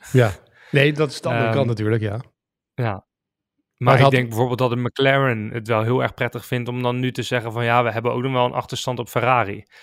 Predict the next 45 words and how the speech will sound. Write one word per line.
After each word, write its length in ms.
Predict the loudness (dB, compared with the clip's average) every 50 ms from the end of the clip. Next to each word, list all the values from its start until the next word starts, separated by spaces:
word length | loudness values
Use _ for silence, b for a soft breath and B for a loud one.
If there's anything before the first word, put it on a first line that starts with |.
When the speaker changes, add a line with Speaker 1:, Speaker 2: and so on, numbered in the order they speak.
| b b b b b b
Speaker 2:
Want 160 | -8 -4 0
bij 100 | 0 0
McLaren 540 | 0 -2 0 2 4 4 4 4 2 -2 -4
begint 260 | -6 -6 -6 -6 -4
nu 140 | -4 -4 -2
toch 160 | -4 -4 -2
wel 120 | -2 -2
een 60 | 0 0
beetje 240 | -2 -2 -2 -2
de 100 | -4 -4
druk 240 | -4 -4 -6 -8 -8
te 320 | -4 -2 0 0 0 0 -4
groeien 460 | -6 -8 -6 -4 -2 -2 -2 -2 -2 -4
dat 140 | -6 -8
zij 160 | -4 -2 -2 -2
misschien 300 | -2 -6 -6 -6 -4 -4
wel 80 | -4
het 100 | -6 -8
tweede 260 | -4 -4 -4 -4 -4
team 180 | _ -6 -4 -2
zouden 240 | -2 -2 -2 -2 -4
moeten 220 | -6 -6 -6 -6
worden. 260 | -6 -6 -8 -8 -6
Want 200 | -6 -6 -6 -8 b b b b b b b b
dat 180 | _ -2 0 2
was 140 | 0 -2 0
eigenlijk 560 | 0 -4 -4 -4 -2 -2 -2 -2 -4 -8 _ _ _ _ _
het 140 | _ -10 -8
gevoel 320 | -4 -6 -4 -2 -2 0 0
wat 160 | -2 -2 -2
ik, 280 | -6 -6 _ -12 _ _ _ _
eh, 100 | -12 -6
bij 160 | 0 0 0
het 120 | 0 0
ingaan 520 | -2 -2 -2 -2 0 2 4 4 4 2 -2
van 180 | -2 -2 -2
de 60 | -2 -2
winter 420 | -2 -4 -4 -2 -2 -2 -2 -2
en 120 | -2 -2
bij 100 | 0 0
het 120 | 0 0 2
uitkomen 500 | 2 2 2 2 2 2 2 2 2 -2
van 140 | -2 -2 -2
de 60 | 0
winter 460 | -2 -2 -2 0 -2 -2 -2 -2